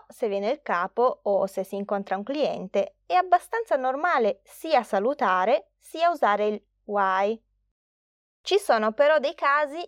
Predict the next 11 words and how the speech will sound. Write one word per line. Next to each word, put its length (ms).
in 120
cui 220
si 180
può 140
usare 340
il 100
"Sawadee" 760
senza 440
accompagnare 680
il 100
"Wai". 460